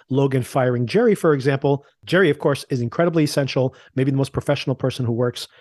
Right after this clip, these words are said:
in the whole organization. But Carl and Frank can pick up the slack temporarily. You could migrate someone else into that position. Maybe Karolina becomes, you lean on her more for strategic thinking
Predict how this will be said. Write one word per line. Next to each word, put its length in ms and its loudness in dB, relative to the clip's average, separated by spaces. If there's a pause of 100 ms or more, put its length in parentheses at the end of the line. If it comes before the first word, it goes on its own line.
(320)
in 100 0
the 80 2
whole 180 0
organization. 720 0 (340)
But 200 -2
Carl 400 4
and 160 -2
Frank 440 -2
can 180 -4
pick 240 -4
up 120 -4
the 80 -2
slack 380 -2
temporarily. 600 2
You 120 0
could 220 -6 (420)
migrate 440 2
someone 240 -4
else 240 -4
into 240 -2
that 260 -2 (260)
position. 600 2 (300)
Maybe 180 0
Karolina 560 2
becomes, 420 -2
you 140 -6
lean 180 0
on 100 0
her 160 2
more 220 0
for 240 -4
strategic 480 -6
thinking 420 0